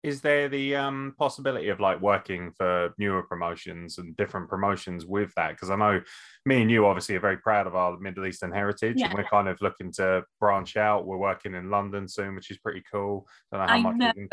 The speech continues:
Speaker 1: talk about that. I'm very excited about that, just to put you over, if nothing
Speaker 2: Are
Speaker 1: else.
Speaker 2: we not allowed to talk about that, or?
Speaker 1: Don't know. I don't know, really. Like, I haven't announced it personally, so I'm kind of waiting on them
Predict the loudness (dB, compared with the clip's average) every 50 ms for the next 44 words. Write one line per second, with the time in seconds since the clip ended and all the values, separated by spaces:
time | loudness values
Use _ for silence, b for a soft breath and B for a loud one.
0 | -6 -6 -8 -8 -6 -6 -6 -4 -4 -2 -2 -2 -2 -2 -2 -2 -4 -6 -2 0
1 | 2 2 2 0 -2 -4 -4 -4 -4 -4 -2 -2 0 2 2 2 0 0 -4 -10
2 | -16 -16 -10 -8 -6 -6 -6 -6 -6 -4 -2 0 0 -2 -2 -4 -6 -6 -6 -6
3 | -8 -8 -8 -8 -8 -6 -2 -2 -2 -2 0 0 2 4 4 4 4 4 4 2
4 | 0 -2 -8 _ _ -6 -4 -4 2 4 4 4 4 2 2 2 2 2 0 -4
5 | -8 -10 -10 -10 -12 -14 -18 _ _ _ _ _ _ _ -4 -2 0 4 6 8
6 | 8 8 6 6 4 4 4 4 4 4 4 2 2 4 4 4 4 4 2 2
7 | 2 2 2 4 4 4 4 4 2 0 -2 -4 -6 -4 -4 -4 -4 -4 -4 -6
8 | -6 -4 0 4 6 6 6 4 0 -4 -6 -6 -2 0 2 2 2 2 2 2
9 | 0 0 0 0 0 0 0 0 -2 -4 -4 -4 -4 -4 -6 -6 -8